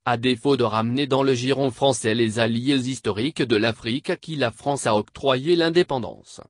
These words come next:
Dans la dépendance, poursuit Wakat Serra. Emmanuel Macron qui aura ignoré le sort des Africains dans la course à l'Élysée.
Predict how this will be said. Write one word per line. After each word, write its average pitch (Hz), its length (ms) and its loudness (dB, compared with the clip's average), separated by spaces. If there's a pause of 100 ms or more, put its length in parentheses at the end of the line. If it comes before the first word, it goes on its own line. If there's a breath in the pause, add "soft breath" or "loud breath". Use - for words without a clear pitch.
(420)
Dans 139 140 2
la 123 120 2
dépendance, 117 720 -4 (300)
poursuit 131 400 0
Wakat 117 380 0
Serra. 104 400 -6 (680)
Emmanuel 127 680 2
Macron 147 440 0
qui 127 200 -4
aura 101 260 0
ignoré 127 500 0
le 107 120 -2
sort 180 300 0
des 127 220 2
Africains 135 460 0
dans 113 160 0
la 107 160 0
course - 340 -4
à 113 100 2
l'Élysée. 131 600 -2